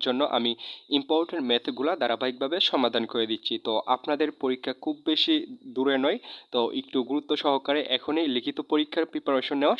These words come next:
শুরু করে দেন। তো চলেন আমরা কথা না বাড়িয়ে আমাদের মূল পর্বে চলে যাই। তো দেখেন এইখানে আমাদেরকে দেওয়া হয়েছে, যদি এ কিউব মাইনাস বি কিউব ইকুয়াল ফাইভ হান্ড্রেড থার্টিন এবং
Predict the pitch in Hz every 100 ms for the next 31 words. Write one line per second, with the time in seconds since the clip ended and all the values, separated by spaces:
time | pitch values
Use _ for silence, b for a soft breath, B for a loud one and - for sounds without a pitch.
0 | - 139 120 110 104 104 80 B B B
1 | - 143 139 160 175 143 127 123 135 135
2 | 143 139 151 156 123 120 123 127 139 139
3 | 135 131 123 135 123 156 196 B B 139
4 | 123 120 131 339 - 147 - 160 160 135
5 | 120 123 131 123 123 123 123 156 196 B
6 | B B B 123 143 143 143 - 135 139
7 | 165 160 143 131 127 123 117 117 147 -
8 | 160 156 - - 139 - 120 123 160 -
9 | b b b _ - 135 139 - 156 156
10 | 160 165 160 156 _ - 139 151 - 165
11 | 170 - 123 120